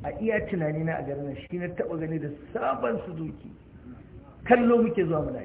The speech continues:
kallo. Dattijo na haka zai ɗauko shi daga unguwar Akkoyel yana murɗa shi. Ya zo nan kasuwa ya je ya koma, Allahu Akbar. Suna ina? Ba sa nan. Ina Pijo?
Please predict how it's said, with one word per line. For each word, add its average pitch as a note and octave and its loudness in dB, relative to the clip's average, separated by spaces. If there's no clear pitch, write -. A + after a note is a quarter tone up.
kallo. C4+ -2
Dattijo F3 0
na E3 2
haka F3 2
zai D#3+ 2
ɗauko D#3+ 0
shi D#3+ -2
daga D3 0
unguwar C#3+ 4
Akkoyel D#3 -2
yana D3 2
murɗa C#3 0
shi. - -16
Ya C3 -2
zo D#3 2
nan D#3 2
kasuwa C#3+ 0
ya C3+ 0
je D3+ -2
ya C3 -2
koma, C3+ -2
Allahu B2+ -2
Akbar. - -10
Suna A#3 8
ina? F#3+ 0
Ba E3 -2
sa - -8
nan. - -10
Ina A#3 8
Pijo? F#3+ 6